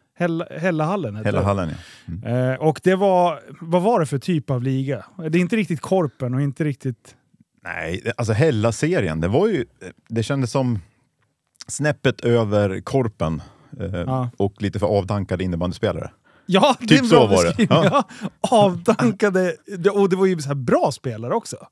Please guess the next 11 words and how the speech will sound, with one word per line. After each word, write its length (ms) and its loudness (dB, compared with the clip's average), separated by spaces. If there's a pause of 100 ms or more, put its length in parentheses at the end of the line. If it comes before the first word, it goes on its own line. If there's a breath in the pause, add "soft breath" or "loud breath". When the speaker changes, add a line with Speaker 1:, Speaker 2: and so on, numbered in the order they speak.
(140)
Speaker 2:
Ja. 80 -6
Speaker 1:
Och 300 0
så 60 0
här, 180 0
avdankade, 840 0 (480)
okej, 140 -4
vi 100 -4
ska 100 -4
inte 140 -4
ta 140 0
i, 160 -2